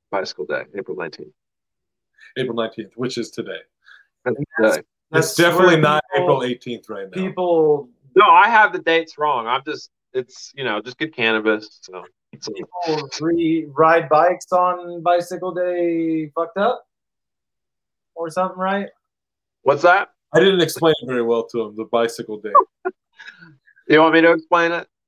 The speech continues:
Speaker 3: Yeah.
Speaker 2: You're gonna have to. You're the, that's why we have you here.
Speaker 1: Okay, so Albert Hofmann is the scientist who, uh, founded, he discovered L S D. And on bicycle day, he decided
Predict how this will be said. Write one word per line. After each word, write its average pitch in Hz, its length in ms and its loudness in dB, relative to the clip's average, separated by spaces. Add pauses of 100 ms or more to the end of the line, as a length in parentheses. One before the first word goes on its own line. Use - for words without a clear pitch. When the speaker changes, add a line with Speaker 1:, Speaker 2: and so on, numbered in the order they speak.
(260)
Speaker 3:
Yeah. 226 140 2
Speaker 2:
You're 156 160 4
gonna 143 80 2
have 160 240 0
to. 117 100 -6
You're 120 220 -6
the, 131 180 -4
that's 127 260 -4
why 131 140 -4
we 131 140 -4
have 131 200 -6
you 113 80 -16
here. 135 240 -10 (720)
Speaker 1:
Okay, 131 580 4
so 117 260 4
Albert 127 500 4
Hofmann 117 560 -4 (400)
is 113 140 -16
the 110 120 -8
scientist 120 680 -6
who, 107 520 0
uh, 101 560 -2
founded, 117 420 0 (300)
he 120 80 -12
discovered 110 480 2
L 104 160 4
S 104 160 -2
D. 107 280 -6 (1040)
And 127 100 4
on 131 140 4
bicycle 131 480 2
day, 117 260 6
he 123 140 -6
decided 110 640 0